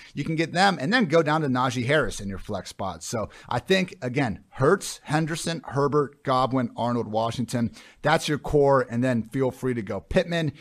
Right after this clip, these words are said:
Higgins, or go up in the six K range, and that's gonna allow you to go from either Najee or up to Henry or Cooper Kupp. Do you think that's a pretty, pretty fair roster construction, uh, strategy, Andrew? That's what we're trying to do here, right?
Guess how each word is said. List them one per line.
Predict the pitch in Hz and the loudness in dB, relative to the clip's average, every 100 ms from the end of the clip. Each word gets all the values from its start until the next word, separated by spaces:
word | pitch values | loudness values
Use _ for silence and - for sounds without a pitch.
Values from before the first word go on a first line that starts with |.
| - - | -20 0
Higgins, | 170 160 165 156 - - | 2 4 0 -2 -6 -10
or | - 127 | -2 0
go | 135 | 2
up | 131 131 | 2 2
in | |
the | 113 | -2
six | 107 127 - | -4 -6 -4
K | - 156 | 0 2
range, | 151 147 139 - - | 2 0 -2 -6 -8
and | 123 | -2
that's | 131 127 | -2 -2
gonna | 135 123 | -2 0
allow | 120 120 | 0 0
you | 117 | -2
to | |
go | 107 117 110 | -4 -4 -4
from | 117 104 | -4 -4
either | 92 87 | -6 -4
Najee | 123 160 151 151 143 - - | 2 2 4 0 -2 -6 -6
or | 131 131 | 0 2
up | 123 - | 0 -2
to | 117 | -4
Henry | 117 117 113 110 | -2 0 -2 -4
or | 107 104 | -4 -6
Cooper | - 98 90 | -6 -10 -10
Kupp. | - 73 - | -12 -14 -6
Do | 127 | -4
you | |
think | - 147 | 0 -2
that's | 135 131 - | 0 -2 -2
a | 110 110 | -8 -2
pretty, | - 123 107 - - - - | 0 0 -2 -10 -20 -2 8
pretty | 277 208 | 8 8
fair | - 196 185 | 10 10 12
roster | 170 175 180 | 12 12 8
construction, | 170 - 165 - 175 160 | -2 2 2 2 -2 0
uh, | 160 143 | 0 0
strategy, | - 175 156 151 156 | 2 4 6 4 0
Andrew? | 156 165 | 0 2
That's | 180 - | 2 2
what | |
we're | 143 | 2
trying | - 117 | 4 4
to | 95 | 2
do | 104 | -4
here, | 104 107 | -2 -2
right? | 110 139 | 0 0